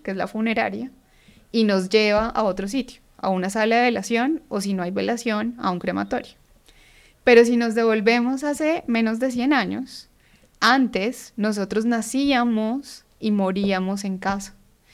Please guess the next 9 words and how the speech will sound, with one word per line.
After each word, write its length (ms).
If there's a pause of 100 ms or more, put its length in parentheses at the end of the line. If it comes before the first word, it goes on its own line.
(320)
Y 120
eran 240
las 180
comunidades, 960
las 320
familias, 800
las 240
que 100
tramitaban 680